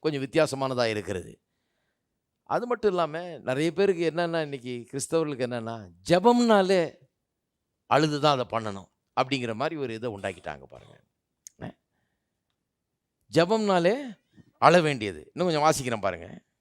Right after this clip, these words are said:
"இறைச்சியை புசிக்க கொடுப்பவர் யார்?" நாலாம் வசனம் கடைசி அது. அஞ்சாம் வசனம், "நாம் எகிப்திலே கிரயமில்லாமல் சாப்பிட்ட மச்சங்களையும்," அதாவது மீன்களையும், "வெள்ளரிக்காய்களையும், கொம்மட்டி காய்களையும்,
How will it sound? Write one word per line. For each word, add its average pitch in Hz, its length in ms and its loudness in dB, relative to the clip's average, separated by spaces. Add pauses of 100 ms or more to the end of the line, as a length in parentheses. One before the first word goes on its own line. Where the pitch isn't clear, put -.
(460)
"இறைச்சியை 226 460 4
புசிக்க 190 480 -2
கொடுப்பவர் 156 500 -2
யார்?" 131 340 2 (220)
நாலாம் 139 260 0
வசனம் 120 240 -8
கடைசி 101 320 -4
அது. 87 300 -12 (100)
அஞ்சாம் 175 260 2
வசனம், 123 280 -4
"நாம் 180 200 2
எகிப்திலே 175 480 2
கிரயமில்லாமல் 180 760 4
சாப்பிட்ட 175 480 0
மச்சங்களையும்," 147 680 -2 (1000)
அதாவது 120 260 -2
மீன்களையும், 123 560 -2 (280)
"வெள்ளரிக்காய்களையும், 151 920 4 (500)
கொம்மட்டி 208 400 4
காய்களையும், 139 560 2